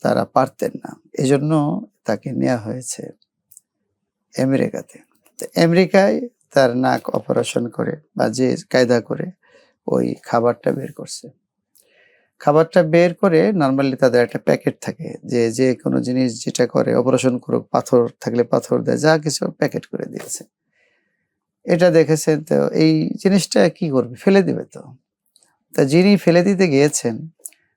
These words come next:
বাইরে যখন ফেলে দিলেন, তখন দেখা গেল যে একটা মোরগ এসে টক টক টক টক করে এসে ওইটা খেয়ে ফেললো। তো এই রিজিকটা ছিল ওই আমেরিকার মোরগের।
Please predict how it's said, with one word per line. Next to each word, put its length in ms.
বাইরে 300
যখন 220
ফেলে 280
দিলেন, 400
তখন 240
দেখা 200
গেল 320
যে 300
একটা 300
মোরগ 600
এসে 220
টক 220
টক 180
টক 180
টক 140
করে 240
এসে 300
ওইটা 200
খেয়ে 260
ফেললো। 340
তো 120
এই 400
রিজিকটা 480
ছিল 240
ওই 260
আমেরিকার 360
মোরগের। 480